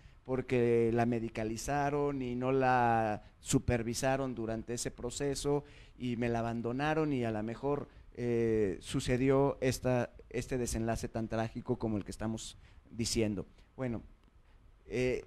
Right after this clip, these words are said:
pudiera yo entonces a lo mejor irme en vía de denuncia penal al Ministerio Público para que el Ministerio Público inicie una carpeta de investigación y,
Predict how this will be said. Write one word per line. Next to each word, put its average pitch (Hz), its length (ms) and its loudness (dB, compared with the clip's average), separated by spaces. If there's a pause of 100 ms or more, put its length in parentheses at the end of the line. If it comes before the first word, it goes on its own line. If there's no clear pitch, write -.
pudiera 151 460 6
yo 185 340 4 (280)
entonces 143 560 -4
a 123 40 -2
lo 117 120 -2
mejor 135 340 -4 (240)
irme 151 460 0 (120)
en 113 200 -6
vía 160 500 0 (380)
de 117 580 2 (260)
denuncia 147 720 4
penal 127 460 -4 (240)
al 123 200 -2
Ministerio 131 680 2
Público 151 600 2
para 120 280 -4
que 127 120 -4
el 123 100 -2
Ministerio 123 540 0
Público 147 500 -2
inicie 160 460 -2
una 156 180 0
carpeta 131 500 -2
de 120 80 -4
investigación 110 920 -2 (320)
y, 123 560 0